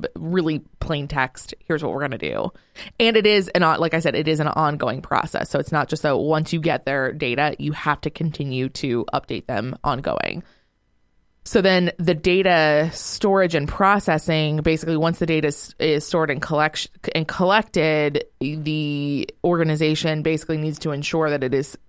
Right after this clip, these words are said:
stored in a secure manner, which we're big believers of anyway. So, um, and as marketers, we should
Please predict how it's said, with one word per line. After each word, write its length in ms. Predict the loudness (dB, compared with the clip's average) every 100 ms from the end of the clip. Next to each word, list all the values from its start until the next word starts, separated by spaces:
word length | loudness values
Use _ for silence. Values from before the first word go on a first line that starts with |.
| -12
stored 320 | 0 2 2
in 100 | -2
a 40 |
secure 340 | -6 -6 -4 -2
manner, 360 | -2 -2 0 -2
which 180 | -2
we're 80 | -4
big 280 | -2 -4 -2
believers 420 | -4 -4 -4 -2
of 120 | -2
anyway. 500 | -2 -2 -4 -2 -2 -2
So, 460 | 0 2 2 0 -4 -18 -20 _
um, 580 | 2 2 2 0 -2 -8 -14 _ -2
and 160 | 0
as 220 | 2 2
marketers, 520 | 2 0 0 -2 -2 -2
we 140 | -4
should 380 | -4 -2 -2